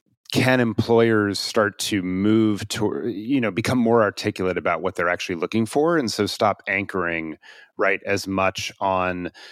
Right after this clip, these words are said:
signals of competence as opposed to actual evidence, <laughs> if you will, of being able to do the job well. And that if they do more training, more apprenticeships,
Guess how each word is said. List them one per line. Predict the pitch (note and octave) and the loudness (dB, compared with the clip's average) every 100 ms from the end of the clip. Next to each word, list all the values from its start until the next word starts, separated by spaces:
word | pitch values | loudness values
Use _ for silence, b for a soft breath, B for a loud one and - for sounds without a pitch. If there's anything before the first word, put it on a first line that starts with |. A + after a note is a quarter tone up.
| B B - | B B -10
signals | - - C#3 A2+ F#2 D#2+ E2 - | -6 -2 -2 -2 -4 -4 -6 -10
of | - | -12
competence | - G2+ F2 F2+ F2 - | -4 -4 -2 -4 -6 -4
as | G#2 F#2 | -4 -4
opposed | F#2 G#2 F#2+ - | -4 -2 -2 -2
to | G2 F2+ | -4 0
actual | G2 F#2 - F2 E2 | 0 -2 -2 -2 0
evidence, | G2 G2 E2 D#2 - | -2 -2 -6 -6 -6
<laughs> | - | -4
if | A#2+ G2 | -4 -2
you | F#2+ | 0
will, | G#2 F#2 D#2+ D#2+ | 2 0 0 -4
of | A2 G#2+ - | -4 -4 -2
being | G#2 F#2+ | -2 0
able | F2+ D#2+ | -4 -4
to | |
do | E2+ G2 | -4 -2
the | E2+ | -4
job | E2 F2 E2 D#2 | -2 0 0 0
well. | E2+ F#2 A2 B B B B - | 2 4 2 B B B B -2
And | A2+ | 2
that | A2+ | 2
if | - | 2
they | A2+ | 0
do | G2+ A2+ | 2 2
more | G#2+ G#2 G2 G2+ - _ | 4 2 2 2 -2 _
training, | - - C3 B2 A2+ G#2+ G#2 - | -4 0 2 4 2 2 0 -4
more | G#2+ G2+ G2 G2 F#2+ F2+ | -4 -2 0 2 0 -2
apprenticeships, | F#2 A#2 C3 B2+ - A2 G2+ - - | -6 -2 -2 0 0 2 2 -2 -6